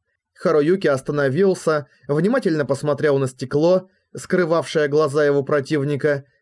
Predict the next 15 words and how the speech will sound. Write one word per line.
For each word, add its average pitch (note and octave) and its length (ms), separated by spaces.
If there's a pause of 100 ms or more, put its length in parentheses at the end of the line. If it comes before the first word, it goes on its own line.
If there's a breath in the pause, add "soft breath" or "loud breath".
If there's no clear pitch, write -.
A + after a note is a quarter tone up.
и D3+ 180
спросил: D#3 720 (400)
Я E3+ 300
уже D#3+ 260
задал D#3+ 400
этот C3 160
вопрос, D3+ 560 (440)
но F#3 500
почему F#3+ 460
ты G3+ 100
так F3+ 220
торопишься F3 540
сразиться E3 460
со D3+ 180
мной? D#3+ 480